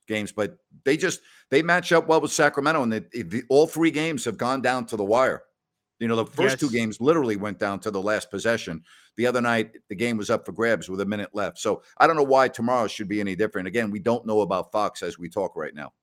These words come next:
Speaker 2: Yep. Um, it should not be different at all. Um, hey, switching gears,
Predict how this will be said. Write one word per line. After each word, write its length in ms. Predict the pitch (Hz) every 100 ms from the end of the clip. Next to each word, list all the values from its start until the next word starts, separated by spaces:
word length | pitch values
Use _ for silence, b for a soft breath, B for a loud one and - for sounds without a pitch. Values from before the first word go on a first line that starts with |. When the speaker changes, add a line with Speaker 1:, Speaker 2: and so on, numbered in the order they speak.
| _ _ _ _ _ _ B B B -
Speaker 2:
Yep. 260 | 143 165 -
Um, 340 | 131 131 127
it 240 | 123 120 -
should 280 | - 139 131
not 320 | 131 131 -
be 140 | 135
different 560 | 127 - 131 - 127 127
at 120 | 117
all. 420 | 117 131 139 127 -
Um, 460 | 127 131 123 120 -
hey, 180 | 160 151
switching 440 | - 165 208 220
gears, 500 | 139 151 117 - -